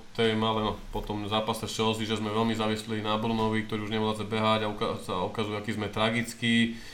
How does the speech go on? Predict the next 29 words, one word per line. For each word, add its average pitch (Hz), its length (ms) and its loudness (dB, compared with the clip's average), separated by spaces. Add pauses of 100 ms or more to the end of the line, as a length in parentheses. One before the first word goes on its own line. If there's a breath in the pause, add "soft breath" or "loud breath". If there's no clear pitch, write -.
(140 loud breath)
a 101 80 -8
že 104 80 -8
to 110 160 -2
nemôže 110 240 0
byť 110 160 -2
iba 110 160 2
na 110 160 2
jednom 113 160 2
hráčovi. 107 400 0
A 113 80 4
opäť 123 240 0
ma 113 160 0
tak 110 240 -4
prekvapilo 131 640 0
po 120 100 -4
tej 117 220 -2
spanilej 143 320 2 (100)
jazde, 131 220 0
že 107 160 -2
zrazu 117 320 0
po 117 160 -2
dvoch, 113 160 -4
po 120 80 -2
troch 117 240 -2
týždňoch 113 240 2
prišli 117 240 -4
také 117 400 2 (400 loud breath)
troška 117 240 -2
možno 113 480 2